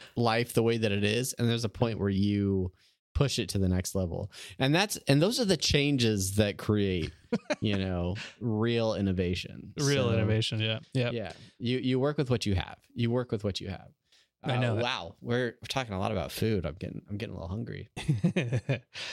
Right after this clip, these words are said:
Speaker 2: Um, well, just,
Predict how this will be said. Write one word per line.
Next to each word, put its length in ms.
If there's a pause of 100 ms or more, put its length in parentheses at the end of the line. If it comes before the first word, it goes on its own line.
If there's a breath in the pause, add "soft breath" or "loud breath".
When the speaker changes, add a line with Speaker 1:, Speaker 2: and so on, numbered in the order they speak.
(260 loud breath)
Speaker 2:
Um, 600 (300 loud breath)
well, 160 (500)
just, 280